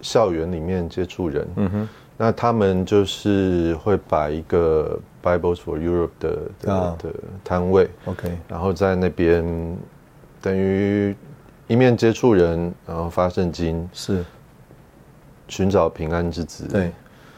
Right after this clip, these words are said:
Speaker 1: 那在过程中，嗯，可能我，我，我停留的时间没有那么长，所以我，我不一定能够讲得很清楚，说那个地方的人是不是反应特别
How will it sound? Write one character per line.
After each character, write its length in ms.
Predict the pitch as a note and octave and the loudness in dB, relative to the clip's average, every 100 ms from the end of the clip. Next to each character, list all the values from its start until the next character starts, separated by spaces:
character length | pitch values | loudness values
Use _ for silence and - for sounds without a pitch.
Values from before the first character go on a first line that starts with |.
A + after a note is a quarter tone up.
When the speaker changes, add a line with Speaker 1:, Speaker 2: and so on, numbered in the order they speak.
| - - - - - | -20 -20 -20 -20 -8
Speaker 1:
那 60 | |
在 220 | A#2+ E3 D3+ | 2 4 4
过 240 | F3+ D3 | 6 4
程 340 | - F#2+ F#2+ | 4 0 2
中， 840 | F#2+ A2+ A2 G#2+ G#2+ G#2+ G#2+ G#2 G2 - - - - - - - | 0 4 4 4 2 0 0 0 -4 -8 -20 -20 -20 -20 -20 -10
嗯， 640 | A2+ G#2+ G2+ F#2+ F2+ F2 F2+ F2+ - - - - - - - - | -2 0 2 0 0 -4 -6 -12 -20 -20 -20 -20 -20 -20 -20 -4
可 120 | A#2+ | 2
能 140 | B2+ D3+ | 4 6
我， 200 | D3 A2+ | 4 4
我， 260 | G#2 G#2+ A2 - | 4 4 2 -2
我 180 | A#2 A#2 | 2 4
停 140 | B2+ | 6
留 140 | D3+ D#3+ | 6 6
的 40 | |
时 140 | A2+ A#2+ | 6 4
间 160 | B2 | 4
没 120 | A#2+ | 6
有 100 | A#2 | 4
那 100 | G#2+ | 6
么 100 | G#2 | 2
长， 320 | F#2 - D#2 E2+ | 0 -2 -4 -4
所 160 | - G2 | 4 6
以 40 | |
我， 340 | F#2 D#2 D2 - | 6 4 0 2
我 100 | F2 | 0
不 200 | D2+ G#2 | 2 2
一 40 | |
定 140 | G#2+ G2 | 4 2
能 100 | F2+ | 4
够 160 | G2 - - - - - | 4 2 -10 -20 -20 -16
讲 200 | - D#2+ | -2 -2
得 60 | D#2+ | -2
很 160 | D#2+ D#2+ | -6 -4
清 180 | F#2+ | -2
楚， 200 | F#2 E2 | -2 -4
说 280 | D2+ F2+ F2 - - - - - - | 0 4 4 2 -20 -20 -20 -20 -4
那 300 | B2 A#2+ G2+ | 0 2 2
个 160 | F#2 | 0
地 240 | F2 A2+ G2+ | 0 2 2
方 260 | G2+ F#2 | 0 0
的 120 | F#2 D#2+ C#2+ | 0 -2 0
人 220 | E2 D#2+ E2+ | -2 -2 -6
是 160 | - | -6
不 60 | F2 | -6
是 500 | - F#2 F2 D#2+ D#2+ - | -2 -2 0 0 -4 -10
反 280 | - - E2+ | -6 -4 -2
应 140 | F#2+ F#2 | -2 -2
特 140 | F#2+ | -4
别 120 | E2 | -6